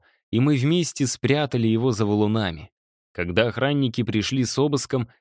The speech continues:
мы забросили Ара в яму, ту, что когда-то вырыл древний дракон. Она стала нашим укрытием, и надежда на спасение всё ещё теплится там, в темноте.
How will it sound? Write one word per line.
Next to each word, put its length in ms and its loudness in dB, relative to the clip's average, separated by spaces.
мы 200 2
забросили 840 2
Ара 360 0
в 60 -4
яму, 540 -4
ту, 260 2
что 280 -2
когда-то 580 0
вырыл 480 0
древний 460 0
дракон. 600 -2
Она 240 0
стала 420 0
нашим 380 -2
укрытием, 680 -2
и 40 0
надежда 600 0
на 120 0
спасение 800 -4
всё 200 -4
ещё 280 -2
теплится 680 -2
там, 520 -6
в 60 -20
темноте. 720 -8